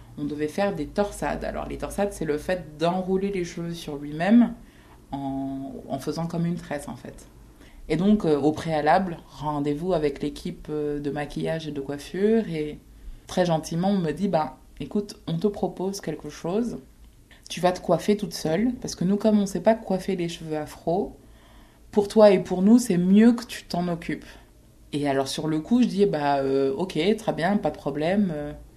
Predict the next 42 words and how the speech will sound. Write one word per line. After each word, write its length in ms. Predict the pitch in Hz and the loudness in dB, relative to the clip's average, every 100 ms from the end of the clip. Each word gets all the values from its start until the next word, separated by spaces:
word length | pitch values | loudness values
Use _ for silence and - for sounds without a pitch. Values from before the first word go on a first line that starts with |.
| - - - - | -20 -18 -12 0
Et 120 | 156 | 2
au 120 | 156 | 4
sortir 540 | 160 208 202 - 240 | 4 2 2 2 2
de, 260 | 226 175 156 | 2 0 -2
de 180 | 147 147 | -2 -4
la 120 | 156 | -4
rencontre, 600 | 156 185 185 294 - - - - - - - | -4 -4 0 0 0 -8 -20 -20 -20 -20 -14
c'est 160 | - 147 | -4 -2
un 140 | 143 | -2
choc 340 | 151 202 202 | 0 0 0
en 140 | 156 147 | -2 -2
décalé, 580 | 156 170 180 185 302 - - - - - | -2 0 0 0 0 -4 -20 -20 -20 -10
parce 180 | 151 - | -8 -6
que 100 | 170 | -6
je 120 | 165 | -4
me 80 | 180 | -2
dis, « 140 | 277 | 4
Mais 180 | 277 - | 6 4
quoi ? 420 | - - 294 370 - - - - - - - | -2 4 6 6 2 -18 -20 -20 -20 -20 -8
Qu'est-ce 280 | - 196 - | 0 0 0
que, 120 | - | -8
qu'est-ce 340 | - - 269 | -8 -4 -2
qu'elle 180 | - 277 | 0 2
vient 180 | 240 262 | 6 10
de 100 | 240 | 10
me 120 | 214 | 10
dire ? 280 | 202 339 427 - - - - - - - - - - - | 6 4 2 2 -14 -20 -20 -20 -20 -20 -20 -20 -20 -6
On 120 | 196 | 4
n'est 120 | 208 220 | 6 6
pas 140 | 277 | 2
capable 360 | 285 254 262 220 | 2 2 2 2
de 80 | |
me 80 | 208 | 2
coiffer, 320 | 208 208 214 | 2 0 0
donc 200 | 269 220 | 2 4
du 140 | 202 202 | 4 -2
coup, 200 | - 277 | -2 2
moi, 160 | 269 | 4
je 140 | 240 220 | 4 4
vais 100 | 208 | 2
me 80 | 214 | 2
coiffer. » 460 | 214 214 - 370 | 2 -2 -4 -8